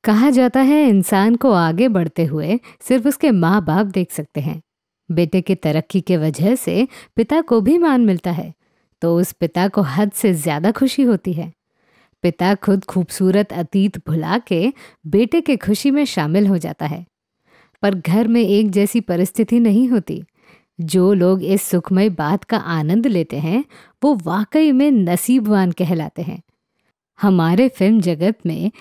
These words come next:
एक बाप बेटे की जोड़ी रही है, जिन्होंने अपने समय में कामयाबी के झंडे गाड़ दिए थे। मुखपट फिल्मों के बाद वाला समय पिता के नाम था,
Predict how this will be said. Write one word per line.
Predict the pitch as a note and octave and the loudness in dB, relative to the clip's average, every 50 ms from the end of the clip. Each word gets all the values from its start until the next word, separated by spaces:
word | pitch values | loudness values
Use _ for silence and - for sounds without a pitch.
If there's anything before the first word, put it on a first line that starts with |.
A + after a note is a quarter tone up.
| - _ - | -20 _ -4
एक | A3+ A3 C4 G#3+ - F3+ | -2 -2 -2 -2 -4 -4
बाप | E3 F#3 F#3+ B3 C4+ - - | -2 0 0 0 -2 -2 -2
बेटे | G#3+ G3+ A3+ - D4+ | 0 0 0 0 -2
की | B3+ - C#4 G3+ | 0 0 0 0
जोड़ी | D#3 - F#3+ F3 F3+ G3+ B3 A#3+ | 0 0 0 2 2 4 2 2
रही | F#3 F3+ E3 C#3 E3+ D#3 | 2 0 -2 -2 -4 -6
है, | B2 D#3 E3+ F#3 _ _ _ _ - F#3+ | -6 -8 -12 -12 _ _ _ _ -8 -6
जिन्होंने | E3 F#3+ F#3+ F3 E3 D#3+ F3+ F3 F3 F3 | -2 0 0 0 2 0 0 0 0 0
अपने | E3+ D#3+ - F3+ F3+ F3 | -2 -2 0 0 0 0
समय | - - D#3+ D3+ D#3+ F3+ A3 A#3 | -2 -4 -6 -4 0 0 2 0
में | F#3 D#3 D3 E3+ A3 C#4 - - - - _ _ - | 0 -2 -2 -2 -2 -2 -2 -4 -20 -20 _ _ -6
कामयाबी | - E3 D#3+ E3+ F3+ G3+ B3 C#4+ C#4 D#4+ D#4+ | -4 -2 0 0 2 2 2 2 2 0 0
के | - B3 F#3+ D#3 - - | 0 -2 -2 -4 -6 -6
झंडे | - D#3+ G#3+ A3+ A3+ A#3+ G3+ | -2 2 2 4 4 2 2
गाड़ | - E3+ D#3+ D#3 | 0 -2 -6 -6
दिए | D3 - D#3+ D#3 D#3 - - | -6 -6 -8 -8 -8 -10 -12
थे। | F3 - E3+ _ _ _ _ _ _ _ _ _ _ _ _ _ _ _ _ _ _ _ _ - | -14 -14 -14 _ _ _ _ _ _ _ _ _ _ _ _ _ _ _ _ _ _ _ _ -2
मुखपट | F3 F3+ D#3+ - - - G#3 G#3+ | 0 0 0 -2 -2 -2 0 0
फिल्मों | - - F#3+ E3+ D#3+ E3 F#3 G#3 | 0 -2 -2 0 0 2 0 0
के | F#3+ - A#3 F#3 | 0 0 -2 -2
बाद | E3 D3 D#3 D3 D#3+ G3+ G#3 F#3+ | -2 -2 -2 0 0 0 0 2
वाला | F#3+ F#3 F#3 G3 G3+ | 2 2 2 2 0
समय | - - F3+ D#3 D3+ F3 G#3+ B3+ | 0 -2 -4 -2 0 0 0 0
पिता | - _ - E3+ D#3+ - G#3+ B3 | -2 _ -6 -6 -4 -2 -2 -4
के | A#3+ - - A3 | 0 0 0 0
नाम | F3+ E3 D#3+ D#3 D3+ | 0 0 -2 -4 -6
था, | - - F#3+ F#3+ D4+ | -6 -6 -4 -4 -4